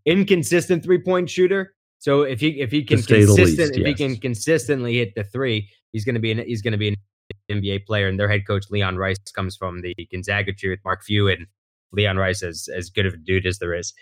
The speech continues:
Speaker 1: All right, so go back and take a listen to all the previous Going iso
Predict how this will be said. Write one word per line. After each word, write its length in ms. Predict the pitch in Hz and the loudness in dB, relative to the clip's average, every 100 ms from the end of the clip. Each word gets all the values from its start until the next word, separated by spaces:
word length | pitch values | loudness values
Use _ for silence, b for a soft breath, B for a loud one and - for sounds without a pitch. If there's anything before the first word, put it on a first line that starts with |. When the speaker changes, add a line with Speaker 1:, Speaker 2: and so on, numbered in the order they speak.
| b b b - | b b b -4
Speaker 1:
All 40 | |
right, 80 | 143 | 0
so 120 | 156 | 2
go 160 | 135 185 | 2 2
back 260 | 170 165 147 | 2 -2 -4
and 500 | 147 143 139 139 113 _ _ _ _ _ _ _ | -2 0 0 -2 -8 _ _ _ _ _ _ _
take 140 | 175 170 | 0 2
a 40 | |
listen 280 | 165 156 151 | 0 0 -2
to 120 | 160 | 0
all 200 | 143 147 | 0 2
the 120 | 143 | 0
previous 480 | 110 156 151 156 127 | -2 -2 0 0 -2
Going 280 | - 147 139 | 0 0 0
iso 540 | 123 143 - 156 160 | 0 -2 0 0 0